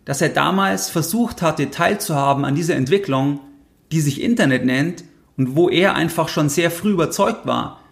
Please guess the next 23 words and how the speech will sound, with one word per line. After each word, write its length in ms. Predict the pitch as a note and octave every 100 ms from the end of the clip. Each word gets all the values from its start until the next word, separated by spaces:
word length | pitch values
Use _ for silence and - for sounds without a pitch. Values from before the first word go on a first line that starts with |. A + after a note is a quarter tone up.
| -
dass 180 | C#3 -
dies 200 | G3 E3+
etwas 360 | D#3 E3 -
sehr 180 | F#3+ F#3+
Großes 600 | - E3 F#3+ G#3 C#3+ -
wird. 300 | A#2 G#2+ - - _ _ _ _ _
Wenn 160 | - E3
er 60 |
mit 160 | F3+ -
achtzig 480 | - - - G3 -
zurückblickt, 680 | G3 G#3 - C3 A#2+ - - _ _ _ _ _ _
dann 240 | D3+ E3 D#3+
würde 180 | F#3+ F3
er 160 | C#3+
es 100 | D#3+
auch 140 | - -
dann 320 | F#3 F#3 G#3+
nicht 300 | G#3+ - -
bedauern, 600 | F#3 E3+ E3+ B2 A2+ G#2+ - _ _ _
es 140 | C#3+ C#3
getan 420 | E3 - E3+ F#3
zu 160 | - C#3
haben, 460 | B2 A#2+ B2 A#2+